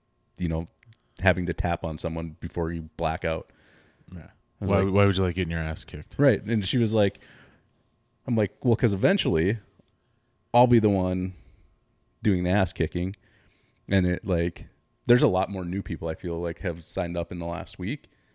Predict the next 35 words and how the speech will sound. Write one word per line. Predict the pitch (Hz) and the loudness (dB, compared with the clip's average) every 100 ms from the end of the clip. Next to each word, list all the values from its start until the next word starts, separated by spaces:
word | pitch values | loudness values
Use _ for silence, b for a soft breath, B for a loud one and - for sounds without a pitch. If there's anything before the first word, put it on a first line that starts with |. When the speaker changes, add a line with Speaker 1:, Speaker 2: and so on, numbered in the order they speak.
| b b | b b
Speaker 1:
And | 87 | 0
I | 87 | 0
noticed | 87 90 87 - | 0 0 -2 0
yesterday, | 104 - 95 85 | 0 0 -2 0
it | 85 | 0
was | 82 85 | -2 -2
like, | 85 - _ _ _ _ _ _ | -4 -6 _ _ _ _ _ _
I | - | -2
could | - 90 | 0 -2
s-, | - 95 | -2 -2
kinda | - 98 95 | 0 -2 -2
start | 85 90 - | 0 -2 -2
to | |
do | 85 87 | -2 -2
the | 87 85 | 0 -2
advice | 82 87 87 - | 0 0 0 -2
R | 90 101 | 0 2
J | 87 80 | 2 0
gave | 82 82 | 0 -2
me | 82 82 | -2 -4
is, | 80 | -2
like, | 85 82 | -2 -2
when | 85 | -2
you're | 82 85 | -2 -2
gonna | 87 | -2
train | 82 117 113 | -2 -2 0
with, | 87 - - | -4 -10 -8
like, | 80 80 | -4 -4
train | - 85 | -2 -2
with | 90 | -2
somebody | - 95 95 | -2 0 0
who | 90 90 87 87 b b b b b | 2 0 0 -2 b b b b b
you | 85 | -4
can | 87 92 | -2 -2
work | 82 87 - | 0 -2 -2